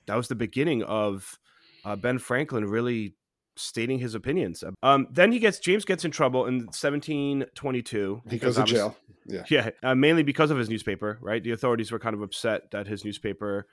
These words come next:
Speaker 1: was
Speaker 2: It was making fun of the clergy.
Speaker 1: Exactly. So they say he is forbidden to print or publish the, the Courant. So he winds up actually giving the Courant to Frank, uh, Ben Franklin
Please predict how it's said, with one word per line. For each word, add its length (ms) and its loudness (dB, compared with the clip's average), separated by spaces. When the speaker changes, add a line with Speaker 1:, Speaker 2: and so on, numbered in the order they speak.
Speaker 1:
was 600 -4
Speaker 2:
It 60 4
was 120 8
making 220 8
fun 120 8
of 60 8
the 80 2
clergy. 420 4
Speaker 1:
Exactly. 640 -4
So 400 4
they 220 4
say 240 2
he 160 2
is 120 2
forbidden 520 0
to 120 -10
print 520 -2
or 80 -10
publish 400 -2
the, 140 -12
the 160 -10
Courant. 440 -6
So 320 0
he 220 -2
winds 260 2
up 180 -2
actually 760 -2
giving 380 2
the 240 -2
Courant 440 0
to 840 -4
Frank, 460 -2
uh, 260 -6
Ben 160 2
Franklin 460 -6